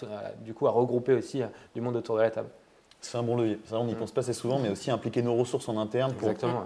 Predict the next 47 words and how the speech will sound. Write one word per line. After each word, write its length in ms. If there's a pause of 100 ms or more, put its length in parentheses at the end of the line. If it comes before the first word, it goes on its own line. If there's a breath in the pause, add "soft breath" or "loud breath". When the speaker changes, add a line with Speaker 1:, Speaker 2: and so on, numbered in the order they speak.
Speaker 1:
ouais. 80
Speaker 2:
euh, 300
attendre 240
finalement 260
un 80
effet 200
un 60
peu 120
miroir 320
de 60
leur 120
côté 240
et 60
se 100
dire, 160
ben, 140 (440)
on 40
a 80
réussi 240
à 20
le 60
faire 200
simplement 300
par 140
une 80
invitation, 500 (160 loud breath)
parce 140
qu'on 100
l'a 80
mentionné 320
dans 140
un 40
mail. 200 (420 loud breath)
C'est 160
aussi 160
un 60
bon 100
levier, 240
ouais, 80
d'impliquer 360
d'autres 360
interlocuteurs 460
pour 120
répondre 220
finalement 220
à 40
la, 120